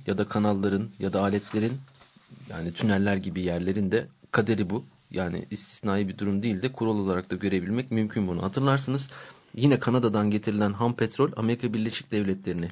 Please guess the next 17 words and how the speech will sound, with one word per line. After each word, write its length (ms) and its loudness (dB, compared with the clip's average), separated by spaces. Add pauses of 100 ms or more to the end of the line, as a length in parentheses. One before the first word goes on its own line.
getirilmişti. 640 -2 (480)
Ve 160 2 (120)
kasaba, 400 2
yine 200 0
küçük 280 -8
bir 80 -6
kasabanın, 520 -2
buradaki 380 -6
gibi 200 -4
küçük 300 -10
bir 40 -12
kasabada 580 -2 (180)
evlerin 360 4
önünden 260 0
ham 240 -2
petrol 320 0
fışkırmıştı. 680 -8